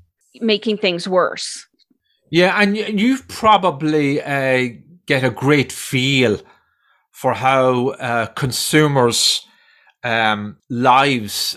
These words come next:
Speaker 2: have been turned around during this market upheaval, and also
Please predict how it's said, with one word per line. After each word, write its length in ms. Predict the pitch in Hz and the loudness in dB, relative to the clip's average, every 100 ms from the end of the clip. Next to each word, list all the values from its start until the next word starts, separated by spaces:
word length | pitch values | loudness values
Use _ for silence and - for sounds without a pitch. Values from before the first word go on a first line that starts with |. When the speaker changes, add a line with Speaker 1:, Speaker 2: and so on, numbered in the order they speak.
| - | -8
Speaker 2:
have 200 | 127 127 | -6 -2
been 200 | 139 127 | -2 -2
turned 420 | - - 135 131 | -4 0 0 2
around 640 | 120 117 123 120 117 107 - | 0 0 0 0 -2 -6 -4
during 440 | 127 123 113 113 | -2 0 -2 -4
this 520 | 117 107 - - - - | -4 -2 -4 -8 -10 -14
market 680 | 127 120 117 120 117 - 110 | -12 -6 2 4 4 2 0
upheaval, 720 | 104 - 147 143 123 120 113 - - - | -2 -2 0 2 4 2 2 -8 -14 -4
and 160 | 151 | 2
also 680 | 147 190 185 - 147 131 127 | 4 4 2 0 2 2 0